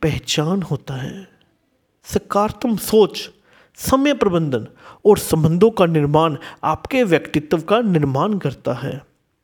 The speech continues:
आपका व्यक्तित्व आपकी सफलता तय करता है, इसलिए व्यक्तित्व विकास के बारे में सोचना आपकी अच्छी पहचान बन सकते हैं। इस तरह से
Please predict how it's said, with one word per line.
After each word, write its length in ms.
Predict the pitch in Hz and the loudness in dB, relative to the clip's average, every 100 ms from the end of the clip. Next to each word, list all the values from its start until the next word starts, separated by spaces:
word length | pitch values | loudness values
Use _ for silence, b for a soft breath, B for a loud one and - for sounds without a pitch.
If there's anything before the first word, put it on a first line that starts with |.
| _ _ _ _ B B B B - | _ _ _ _ B B B B 0
आपका 380 | 165 165 - 240 | 2 2 4 4
व्यक्तित्व 560 | 214 214 247 240 277 226 B B | 4 2 0 2 -2 -2 B B
आपकी 260 | - - 277 | -2 0 -2
सफलता 520 | - 180 190 202 262 | 0 2 2 4 2
तय 360 | 254 - 156 202 | 0 0 0 2
करता 360 | 165 131 - | -2 -4 -4
है, 360 | 120 131 135 - _ b b b - | -4 -6 -12 -16 _ b b b -8
इसलिए 480 | 208 269 277 320 320 B - | 0 2 4 2 -2 B 0
व्यक्तित्व 520 | 180 180 254 247 320 | 0 2 -4 0 0
विकास 440 | 254 220 262 269 | 0 -2 0 -2
के 140 | - 262 | 0 2
बारे 280 | 180 160 196 | 4 4 4
में 120 | 240 | 0
सोचना 480 | - 160 160 220 254 285 - - | 2 2 2 2 0 0 -6 -4
आपकी 360 | 156 - - - | 0 0 -4 -10
अच्छी 300 | - - - | -14 -6 0
पहचान 680 | 262 175 175 - 170 240 190 | 2 2 -2 0 0 0 0
बन 160 | 175 214 | 0 0
सकते 360 | - - - | -6 -8 -10
हैं। 340 | 120 131 160 160 _ _ _ _ _ _ _ - | -8 -8 -10 -16 _ _ _ _ _ _ _ -8
इस 180 | 165 - | -8 -2
तरह 240 | 151 156 | 0 0
से 320 | 160 220 240 | 0 -2 -2